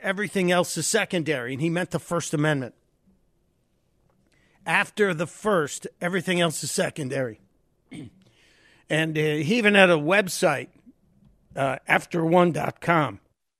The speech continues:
After one dot com, meaning, you know, obviously after the First Amendment. So a couple of us have, uh, license plates that say "After One." But I'm, I'm all about letting people say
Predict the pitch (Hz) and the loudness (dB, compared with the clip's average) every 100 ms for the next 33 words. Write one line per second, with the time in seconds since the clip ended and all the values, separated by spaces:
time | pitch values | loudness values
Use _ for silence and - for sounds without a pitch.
0 | _ _ _ _ _ _ _ _ _ _ | _ _ _ _ _ _ _ _ _ _
1 | _ _ _ _ _ _ _ _ _ _ | _ _ _ _ _ _ _ _ _ _
2 | - 165 123 - 160 147 135 160 147 123 | 0 2 2 2 4 4 6 8 8 6
3 | 127 123 - 135 117 135 120 117 120 110 | 4 2 2 0 0 0 0 0 -2 -6
4 | 113 - 127 120 - 117 113 - 117 - | -8 -8 -8 -6 -8 -8 -8 -10 -12 -12
5 | 127 107 135 170 160 - _ _ _ - | -12 -10 -8 -8 -8 -12 _ _ _ -4
6 | 165 143 - 135 - 156 131 120 123 139 | 0 0 -2 -6 -2 -2 -2 -4 -4 -4
7 | 120 113 127 - 165 139 123 107 - 139 | -6 -8 -10 -2 -2 -2 -4 -12 -14 -10
8 | 139 - - 123 - 123 117 123 123 - | -10 -8 -8 -6 -2 -2 -2 -4 -8 -8
9 | 113 113 120 107 82 _ _ _ _ _ | -10 -8 -8 -10 -12 _ _ _ _ _
10 | _ _ _ _ _ _ _ _ _ _ | _ _ _ _ _ _ _ _ _ _
11 | 165 170 247 226 - 175 185 147 110 - | 0 4 4 2 0 -2 0 -4 -8 -16
12 | _ - 196 240 208 147 143 131 143 139 | _ -2 4 6 6 6 6 4 -2 -2
13 | 160 147 123 151 120 120 - 131 107 - | 0 0 -2 -6 -6 -8 -4 -2 -4 -8